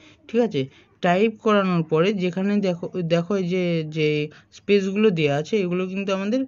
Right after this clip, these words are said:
টাইপের সময় ফিল আপ করে দিতে হবে, যে নাম, তারপর কোথায় আমরা বাস করছি,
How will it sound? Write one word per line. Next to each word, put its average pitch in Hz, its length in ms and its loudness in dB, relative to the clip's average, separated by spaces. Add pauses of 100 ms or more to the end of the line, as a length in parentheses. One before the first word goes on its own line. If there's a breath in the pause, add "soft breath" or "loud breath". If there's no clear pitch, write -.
(220 loud breath)
টাইপের 175 360 2
সময় 220 260 0
ফিল 202 200 -2
আপ 196 180 0
করে 175 160 0
দিতে 135 220 0
হবে, 135 200 0 (140)
যে 165 100 0
নাম, 156 420 2 (520 soft breath)
তারপর 156 320 2
কোথায় 160 340 -2
আমরা 165 220 0
বাস 135 320 0
করছি, 170 520 -4